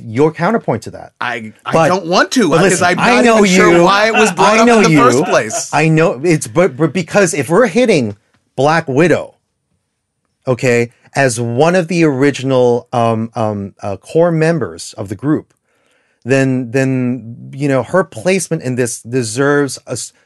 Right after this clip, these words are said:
Speaker 1: to be addressed in this sort of fashion where, well, what is, what's her, what, what's the whole point of putting her in the first place? You know, um, because they could have put in any other character in, right? Um, she's not Wonder Woman, but she's, you know, but they're,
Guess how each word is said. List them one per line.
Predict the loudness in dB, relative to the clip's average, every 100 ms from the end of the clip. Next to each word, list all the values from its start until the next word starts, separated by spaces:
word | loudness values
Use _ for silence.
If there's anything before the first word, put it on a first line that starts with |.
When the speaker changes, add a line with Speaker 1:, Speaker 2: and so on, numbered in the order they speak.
| -10
Speaker 1:
to | -6
be | -4
addressed | -4 -2 -4 -4 -8
in | -6 -4 -6 -8
this | -8 -8
sort | -8 -6 -8
of |
fashion | -8 -8 -8 -10 -10
where, | -6 -6 -8 _ -4
well, | -2
what | 2 2
is, | 0 -6 _ -8
what's | 0 0 2
her, | 0 0
what, | -2 -2
what's | -2 -2
the |
whole | -2 -2
point | -2 -4
of |
putting | -4 -6 -4
her |
in | -6
the | -6
first | -6 -6
place? | -8 -20 -20 -20 _ _ _ _ _ _ _ _ -6
You | -4
know, | -2 -4 -4
um, | 0 2 2 0
because | -2 -2
they | -2
could | 0 -2
have | -2
put | -4
in | -2
any | -2 -2
other | -2 -4
character | -8 -10 -14 -20
in, | -20 _ -14
right? | -10 -10 -10 _ _ _ -4
Um, | 0 0 0 -2 -4 -8 _
she's | -10 -4
not | 0 0 0
Wonder | 0 0
Woman, | -4 -8 -14 -16 _ _ _ _ -2
but | -2
she's, | -2 -2 0 -2 -4 -12
you | -10 -4
know, | -2 -2
but | -4 -2
they're, | 0 2 2 -2